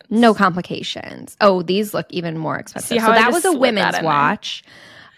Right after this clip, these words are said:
Speaker 1: A man, a men's watch. This one. Let's see what this sells for. I can't
Speaker 2: That, like,
Speaker 1: even
Speaker 2: makes me
Speaker 1: find the
Speaker 2: feel
Speaker 1: price.
Speaker 2: ill.
Speaker 1: Yeah.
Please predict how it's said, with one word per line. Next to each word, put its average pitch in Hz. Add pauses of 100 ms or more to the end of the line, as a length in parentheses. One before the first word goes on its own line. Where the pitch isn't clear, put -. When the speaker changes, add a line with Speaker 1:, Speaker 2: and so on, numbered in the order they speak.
Speaker 1:
A 202
man, 214
a 202
men's 202
watch. 170
This 220
one. 180
Let's -
see 208
what 196
this 185
sells -
for. - (1800)
I 196
can't 214
Speaker 2:
That, 196
like, 196
Speaker 1:
even 185
Speaker 2:
makes 196
me 202
Speaker 1:
find 196
the 180
Speaker 2:
feel 185
Speaker 1:
price. 247 (120)
Speaker 2:
ill. - (680)
Speaker 1:
Yeah. -